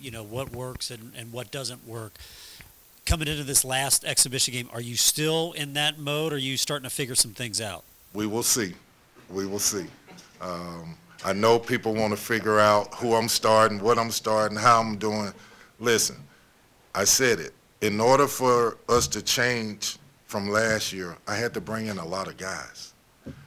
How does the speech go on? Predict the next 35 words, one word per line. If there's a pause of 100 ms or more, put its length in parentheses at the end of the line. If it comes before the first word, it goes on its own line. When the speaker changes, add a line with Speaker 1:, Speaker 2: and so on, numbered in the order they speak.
(100)
Speaker 2:
What
does
it
look
like
if
I
only
focus
on
certain
guys
and
I
leave
five
or
six
back? (520)
What
does
that
look
like
to
them? (600)
So
people
may
question. (600)
People
may
question
from
within.